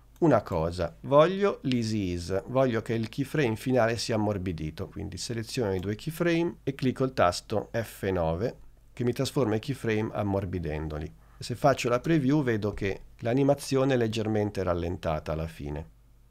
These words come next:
Però vorrei che questo rallentamento fosse un poco più intenso e per fare questo, come vi ho anticipato prima,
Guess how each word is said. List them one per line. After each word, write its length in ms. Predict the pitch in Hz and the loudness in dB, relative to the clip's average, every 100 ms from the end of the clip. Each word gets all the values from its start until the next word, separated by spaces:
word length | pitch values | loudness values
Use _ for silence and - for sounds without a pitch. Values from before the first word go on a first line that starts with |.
| - | -8
Però 280 | - 185 165 | 0 6 6
vorrei 400 | 139 151 135 113 | 6 2 4 0
che 100 | - | -2
questo 300 | - 143 147 | -4 -2 2
rallentamento 760 | 139 151 160 165 170 180 190 160 | 4 4 4 2 2 2 2 -2
fosse 320 | 135 127 127 | -2 -2 0
un 180 | 123 - | -2 2
poco 300 | 123 120 117 | 0 0 -6
più 380 | - 110 110 - | -4 -4 -4 -4
intenso 760 | 101 - 82 73 71 - 85 - | -6 -4 -4 -4 -6 -8 -10 -10
e 140 | - - | -6 -2
per 120 | 160 | 0
fare 280 | 160 175 - | 0 0 0
questo, 360 | 131 135 - | 0 0 -2
come 220 | 160 117 104 | -2 0 0
vi 100 | 107 | 0
ho 40 | |
anticipato 600 | 107 113 - 120 131 175 | -2 -4 -6 -4 -4 -4
prima, 440 | 160 139 139 147 | -2 0 2 0